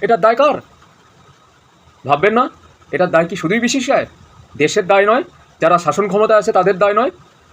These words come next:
যে পার্টি শাসন ক্ষমতায় আছে সেই পার্টির দায় নয়? এই কথা বলবো, গদি মিডিয়ার দ্বারা প্রভাবিত হবেন না।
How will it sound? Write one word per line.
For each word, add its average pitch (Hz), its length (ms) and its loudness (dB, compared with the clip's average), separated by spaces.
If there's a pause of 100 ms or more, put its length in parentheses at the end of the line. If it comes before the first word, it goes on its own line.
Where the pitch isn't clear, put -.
(920)
যে 170 220 0
পার্টি 208 260 0
শাসন 180 300 -6
ক্ষমতায় 196 380 0
আছে 190 160 -2
সেই 180 220 -4
পার্টির 196 320 -2
দায় 202 180 0
নয়? 247 160 -4 (880)
এই 247 80 -20
কথা 190 180 -6
বলবো, 117 300 -6 (420)
গদি 185 240 0
মিডিয়ার 233 260 2
দ্বারা 220 180 2
প্রভাবিত 160 320 2
হবেন 117 220 -2
না। 92 160 -12